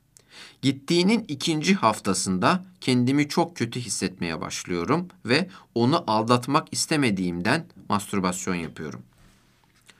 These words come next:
Önceleri kocamla birlikte olduğumu düşlüyordum. Gözlerimi kapatıp onun göğüslerimi ve kıçımı okşadığını,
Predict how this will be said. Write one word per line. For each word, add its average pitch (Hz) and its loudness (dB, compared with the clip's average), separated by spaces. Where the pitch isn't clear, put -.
Önceleri 175 6
kocamla 139 4
birlikte 120 2
olduğumu 95 2
düşlüyordum. 80 -4
Gözlerimi 117 2
kapatıp 131 -2
onun 127 4
göğüslerimi 120 2
ve 139 2
kıçımı 127 0
okşadığını, 85 -4